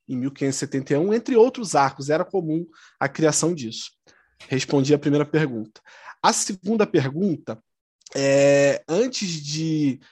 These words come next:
elucidar melhor a questão dos opositores, a questão da Igreja do Ocidente e do Oriente, é, é, é vital a compreensão da gente entender como que a igreja funcionava nesse período. Então, por exemplo,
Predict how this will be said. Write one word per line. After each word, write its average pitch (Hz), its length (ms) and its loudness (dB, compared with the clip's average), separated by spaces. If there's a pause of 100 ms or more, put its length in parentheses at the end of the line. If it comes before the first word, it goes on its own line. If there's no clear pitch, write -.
elucidar 143 560 0
melhor 143 440 6
a 143 40 2
questão 135 680 -4
dos 131 160 -8
opositores, 135 1120 2
a 127 100 -4
questão 135 460 -6
da 131 280 2 (320)
Igreja 135 320 0
do 139 120 0
Ocidente 131 440 -2
e 139 40 -14
do 131 80 -6
Oriente, 139 500 0 (400)
é, 143 540 0
é, - 120 -6 (160)
é 156 120 2
vital 220 480 2
a 226 60 2
compreensão 180 800 0 (100)
da 143 100 0
gente 165 280 -4
entender 160 420 -2 (100)
como 247 400 0
que - 140 -4
a 233 60 2
igreja 202 480 -4
funcionava 208 640 -6
nesse 196 180 -12
período. 135 540 -8 (440)
Então, 185 240 2
por 208 200 4
exemplo, 143 600 2